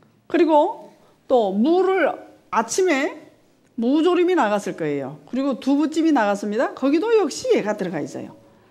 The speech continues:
그래서 약방의 감초처럼 뉴스타트 음식에는 반드시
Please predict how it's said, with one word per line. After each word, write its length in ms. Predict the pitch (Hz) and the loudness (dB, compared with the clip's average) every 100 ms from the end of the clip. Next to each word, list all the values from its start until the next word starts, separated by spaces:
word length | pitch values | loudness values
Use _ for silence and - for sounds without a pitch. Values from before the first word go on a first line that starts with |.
| _ - | _ -2
그래서 300 | 320 285 202 | 0 2 2
약방의 480 | 208 220 311 320 320 | 2 2 2 2 0
감초처럼 760 | 262 233 302 254 220 254 415 - - - - | 0 -2 -2 -2 0 2 0 -8 -20 -20 -8
뉴스타트 600 | 226 302 302 330 320 330 | 0 0 0 2 2 2
음식에는 600 | 277 254 254 240 302 359 | 0 0 -2 -2 -2 -2
반드시 580 | 269 269 294 269 330 | -2 0 0 0 -2